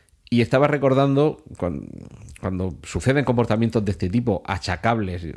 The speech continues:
me gusta mucho esa frase de "no, eh, culpes a la maldad de lo que puedas culpar a la idiotez". Y creo que en este sentido estamos ante una especie de broma o de gamberrada que se ha ido un poco de las manos.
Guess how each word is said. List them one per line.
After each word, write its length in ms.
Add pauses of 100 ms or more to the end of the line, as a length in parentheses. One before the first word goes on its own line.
(220)
me 100
gusta 180
mucho 220
esa 100
frase 260
de 120
"no, 480
eh, 160
culpes 720 (160)
a 80
la 120
maldad 460 (100)
de 100
lo 100
que 100
puedas 320
culpar 340
a 120
la 80
idiotez". 480 (520)
Y 180
creo 360
que 80
en 60
este 180
sentido 320
estamos 360 (340)
ante 180
una 180
especie 320
de 100
broma 460
o 40
de 100
gamberrada 520
que 100
se 100
ha 20
ido 80
un 60
poco 180
de 60
las 120
manos. 360